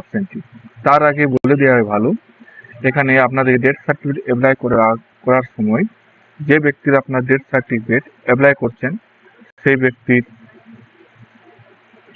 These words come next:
ব্যক্তির আধার কার্ড আপনাদেরকে স্ক্যান করে রেখে নিতে হবে বা ভোটার কার্ড। তারপর যে ব্যক্তি মারা গেছে কোনো পাশাপাশি হসপিটালে যদি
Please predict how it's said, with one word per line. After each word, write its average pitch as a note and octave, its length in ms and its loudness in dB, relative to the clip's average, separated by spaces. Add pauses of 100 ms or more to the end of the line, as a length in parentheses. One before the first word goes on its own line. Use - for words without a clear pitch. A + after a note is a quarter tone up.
(140)
ব্যক্তির C3+ 400 0 (800)
আধার C#3+ 280 0 (100)
কার্ড E3+ 180 2 (220)
আপনাদেরকে C3+ 440 -2
স্ক্যান C3+ 240 -2 (100)
করে C3+ 160 2
রেখে B2 240 -4
নিতে B2 220 -2
হবে A#2+ 180 0 (640)
বা B2 100 2 (100)
ভোটার A#2+ 340 0
কার্ড। C#3 160 0 (760)
তারপর C3+ 340 2 (840)
যে C#3 160 4
ব্যক্তি C#3 240 -4 (100)
মারা B2+ 220 2
গেছে C3 200 -2 (560)
কোনো B2+ 160 2 (1300)
পাশাপাশি B2 560 0 (640)
হসপিটালে C#3 480 0
যদি C3 180 4